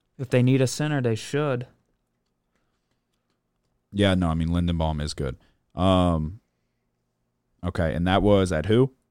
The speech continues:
Speaker 2: Packers?
Speaker 1: Yeah.
Speaker 2: That's, uh, if you bet over, uh, it's, oh, wait, you said center. I'm thinking you said, I don't know why I'm thinking you said tight end. I was gonna <laughs> say, if you fucking think a tight, tight end's going in the first round, you're gonna make a lot of money. <laughs> Um, all right, Cardinals at twenty-three.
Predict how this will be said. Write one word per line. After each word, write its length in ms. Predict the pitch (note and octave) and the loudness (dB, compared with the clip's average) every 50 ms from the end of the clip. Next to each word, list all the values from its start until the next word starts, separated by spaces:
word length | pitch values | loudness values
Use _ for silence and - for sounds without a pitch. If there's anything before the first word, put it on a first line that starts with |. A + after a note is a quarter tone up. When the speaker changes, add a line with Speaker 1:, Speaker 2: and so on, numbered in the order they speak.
| _ - | _ -2
Speaker 2:
Packers? 420 | - A2 A2+ - C#3+ C#3 - - - _ _ | 0 0 2 2 2 0 0 -4 -10 _ _
Speaker 1:
Yeah. 260 | - G#2 G#2 G2+ G#2+ - _ _ _ _ _ _ _ _ _ _ _ _ _ _ _ _ - | -16 -16 -14 -14 -16 -18 _ _ _ _ _ _ _ _ _ _ _ _ _ _ _ _ 0
Speaker 2:
That's, 240 | F#2+ A2 A#2 - | 2 2 4 4
uh, 240 | A2 G#2 G2+ F#2+ F2 - | 4 4 4 4 4 2
if 140 | F#2+ F#2+ - | 0 0 2
you 120 | G#2+ A2+ | 2 2
bet 220 | G#2+ A2 G#2 - - | 4 2 2 2 4
over, 540 | - A2+ B2 C#3+ C#3+ G#2 F2+ D#2+ D2+ F#2+ - - - _ _ _ _ _ _ _ _ _ _ - | 6 8 8 8 6 6 2 2 0 -2 -6 -12 -18 _ _ _ _ _ _ _ _ _ _ -6
uh, 80 | F#2+ F#2+ | -4 -2
it's, 260 | E2+ E2+ E2+ - - - - - _ _ _ _ _ _ _ _ _ _ _ _ _ - | -2 -2 -2 -4 -6 -10 -14 -20 _ _ _ _ _ _ _ _ _ _ _ _ _ 2
oh, 80 | C3+ C3 | 4 6
wait, 140 | A2+ F2+ D#2+ | 6 4 2
you 80 | G2 | 0
said 200 | - - D#2+ - | -2 -4 -4 -4
center. 420 | - - - G#2 E2 C2 A#1 F2 - - - | -4 -2 -2 -2 -2 -4 -6 -12 -14 -8 -6
I'm 100 | F#2+ G2+ | -2 0
thinking 120 | G#2 F#2+ | 0 0
you 40 | F2 | 0
said, 180 | - F2 D#2 - - | -2 -4 -6 -8 -8
I 100 | - F2+ | -8 -6
don't 80 | F2+ E2 | -6 -4
know 60 | D#2 | -4
why 100 | D2 D2 | -6 -6
I'm 80 | D2 C#2+ | -6 -8
thinking 200 | - D#2 C#2+ C2+ | -10 -10 -10 -10
you 40 | A#1+ | -8
said 160 | - - C#2+ | -10 -10 -10
tight 200 | - - C2+ B1 | -8 -10 -10 -10
end. 160 | G1+ G1+ - - - - - - | -8 -8 -6 -6 -6 -8 -10 -12
I 60 | F2+ | -10
was 120 | E2 - | -10 -8
gonna 100 | - - | -6 -6
<laughs> 240 | - - G#2+ A2 A2 | -4 -2 0 0 0
say, 60 | B2+ A#2+ | 0 0
if 160 | A2 - - | 0 0 0
you 80 | C#3+ | 0
fucking 360 | - - E3 C#3 - - C3 B2+ | 2 2 0 0 0 -2 -2 0
think 120 | C3 A2 | 0 0
a 40 | G#2+ | 0
tight, 340 | - B2+ A#2 A2 G#2+ - - | 0 0 0 0 -2 -2 0
tight 180 | A#2+ A2+ G#2+ G#2+ | 0 2 2 2
end's 160 | A#2 A#2+ G#2+ | 0 0 0
going 180 | G#2+ G2+ F#2+ | 0 0 0
in 60 | F2+ F2 | -2 -4
the 60 | - | -4
first 240 | - G#2 F#2+ - G#2 | -2 -2 -2 0 0
round, 180 | G#2 G#2 F#2 | 0 0 0
you're 60 | E2+ | -2
gonna 120 | D#2+ E2+ E2+ | -2 -4 -4
make 100 | F2+ F2 | -4 -2
a 40 | F2+ | -2
lot 160 | F2+ F2+ F2+ | -2 -2 -2
of 60 | F2+ | -4
money. 280 | F#2+ G2 G2 D2 - - | -4 -6 -6 -8 -10 -12
<laughs> 60 | - - E3 F3+ E3 A#2+ - F#3+ - - - - - | -12 -12 -8 -6 -6 -6 -6 -10 -14 -16 -18 -6 2
Um, 680 | G2+ G#2+ A#2 A#2 A2+ A2+ G#2+ G#2 G2 F#2 E2+ E2 F2 - _ _ _ _ _ _ _ - | 6 8 8 10 10 8 8 6 4 2 0 -4 -6 -10 _ _ _ _ _ _ _ 4
all 100 | B2 C3 | 4 6
right, 180 | C3 A2+ G2 - | 6 6 4 4
Cardinals 500 | - C#3+ C3+ C#3 C#3 C3+ C3 B2+ A2+ A2+ | 4 6 8 8 8 8 6 6 6 6
at 140 | A2 G#2 - | 4 4 4
twenty-three. 840 | - B2+ B2 B2 B2 A#2 A2 - - A#2 A#2+ A#2+ A2+ G2+ E2 - | 4 4 6 6 6 4 4 4 4 6 8 8 6 6 2 0